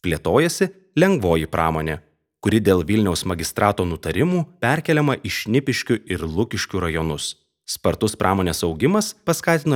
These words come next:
ne tik sukuriamų gaminių kiekio, bet ir viso miesto augimą. Vilniaus gyventojų skaičius išauga nuo dvidešimties tūkstančių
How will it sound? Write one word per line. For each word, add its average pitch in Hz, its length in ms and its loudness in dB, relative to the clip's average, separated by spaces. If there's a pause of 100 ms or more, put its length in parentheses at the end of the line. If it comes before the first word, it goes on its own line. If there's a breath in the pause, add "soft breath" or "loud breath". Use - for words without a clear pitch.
ne 113 80 2
tik - 320 -2
sukuriamų 92 480 0
gaminių 95 400 0
kiekio, 131 480 -2 (240)
bet 92 240 2
ir 78 80 -2
viso 147 400 0
miesto 92 560 -2
augimą. 87 540 -2 (220)
Vilniaus 87 400 4
gyventojų 80 480 0
skaičius 196 480 2
išauga 143 460 2 (100)
nuo 104 160 4
dvidešimties 98 800 0
tūkstančių 110 540 0